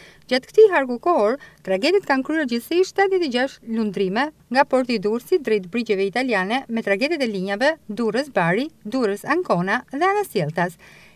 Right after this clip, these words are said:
Edhe në statistikat e volumeve të udhëtarëve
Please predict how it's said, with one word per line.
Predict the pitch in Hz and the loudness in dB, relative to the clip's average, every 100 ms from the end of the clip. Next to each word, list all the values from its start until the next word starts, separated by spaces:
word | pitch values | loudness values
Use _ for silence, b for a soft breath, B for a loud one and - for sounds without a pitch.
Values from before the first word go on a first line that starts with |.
| B - | B -6
Edhe | 466 480 | -2 0
në | 427 381 | -2 -2
statistikat | - 285 294 415 403 349 | -2 -4 2 2 2 0
e | |
volumeve | 294 277 330 285 240 | -2 -2 -2 -2 -2
të | 214 | -2
udhëtarëve | 202 - 208 208 320 | -2 0 2 2 0